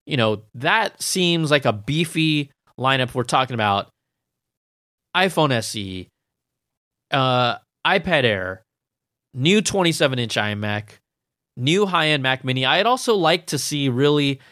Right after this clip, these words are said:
uh, significant software improvements or new features with the AirTags, whether it's for security or even purely just give us family sharing. So families, moms and dads and partners and significant others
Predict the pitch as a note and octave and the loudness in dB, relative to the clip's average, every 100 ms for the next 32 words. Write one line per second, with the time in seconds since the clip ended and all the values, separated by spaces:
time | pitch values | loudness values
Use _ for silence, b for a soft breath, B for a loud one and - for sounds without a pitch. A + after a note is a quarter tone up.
0 | b _ _ - A#2 A2+ G#2+ - - D3 | b _ _ -2 2 2 0 -4 -4 -4
1 | C#3 D3 D#3 E3+ E3 B2+ - - B2+ C#3 | 0 0 0 -2 -2 -4 -6 0 2 2
2 | C#3 C3 A#2 C3 B2 B2+ B2 - - _ | 0 -2 0 0 0 -2 -2 -4 -8 _
3 | _ - B2 A#2+ C3 B2 B2+ B2+ B2+ A2+ | _ -2 0 2 -2 -2 -6 -2 -4 -4
4 | A2 A2+ G2 A#2 B2 C#3 C3 A#2 A2+ A#2 | -10 -8 -4 -4 -2 0 0 -2 -2 0
5 | G#2+ - - G#2+ - - C#3+ D3+ D#3+ B | -2 -4 -8 -8 -6 -2 2 2 -2 B
6 | B B D#3 E3 F#3 E3+ C3+ E3+ E3+ D#3 | B B 0 2 2 -2 0 0 2 0
7 | C#3 - C#3 C#3+ - - C3 C#3 C#3 C3 | -2 -2 0 0 -4 -2 0 0 -2 -4
8 | - B2 C3 C#3+ D#3 b b _ - C3 | -2 -2 -2 -4 -8 b b _ -4 0
9 | A2+ C3+ C3 C3+ C#3 A#2 A#2+ C3 C3+ C3+ | 2 2 2 2 -2 -2 0 2 2 -2
10 | A#2+ A2+ B2 B2+ B2+ A#2+ A2 G#2 B2+ F#2+ | -6 -4 0 2 0 -2 -6 0 0 0
11 | A#2+ A2 G#2+ B2 A#2+ - A#2 D3 C3+ A#2+ | -4 -4 -6 -4 -4 -4 0 0 2 0
12 | B2 | -2